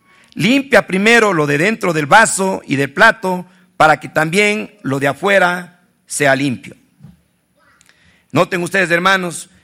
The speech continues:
que no les importaba lo de fondo, no les interesaba si el pueblo tenía o no tenía que comer. Lo que les interesaba es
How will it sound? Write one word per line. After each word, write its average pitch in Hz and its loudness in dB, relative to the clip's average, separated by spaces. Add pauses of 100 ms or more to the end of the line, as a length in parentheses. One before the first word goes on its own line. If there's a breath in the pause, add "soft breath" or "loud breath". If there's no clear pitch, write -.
(160 soft breath)
que 180 4
no 226 2
les 226 2
importaba 226 0 (520)
lo 165 4
de 165 0
fondo, 185 -2 (580)
no 180 4
les 185 -2
interesaba 185 2
si 165 -4
el 156 -4
pueblo 196 -2
tenía 190 -2
o 139 -4
no 160 -2
tenía 170 -4
que 151 -14
comer. 147 -6 (600)
Lo 123 -2
que 139 -4
les 127 -6
interesaba 151 0
es 185 -6